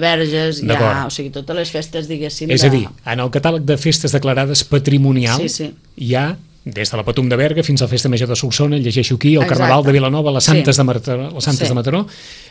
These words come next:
Speaker 2: Pregunta, la Generalitat actua d'ofici o no?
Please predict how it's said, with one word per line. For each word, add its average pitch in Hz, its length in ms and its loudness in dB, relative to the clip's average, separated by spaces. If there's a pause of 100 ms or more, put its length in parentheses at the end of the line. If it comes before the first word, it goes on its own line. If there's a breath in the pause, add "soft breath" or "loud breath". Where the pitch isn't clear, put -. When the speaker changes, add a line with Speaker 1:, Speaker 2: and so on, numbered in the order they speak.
(120)
Speaker 2:
Pregunta, 139 580 -2
la 139 160 0
Generalitat 156 560 0
actua 147 300 -2
d'ofici 131 640 -4
o 143 160 0
no? 123 300 -4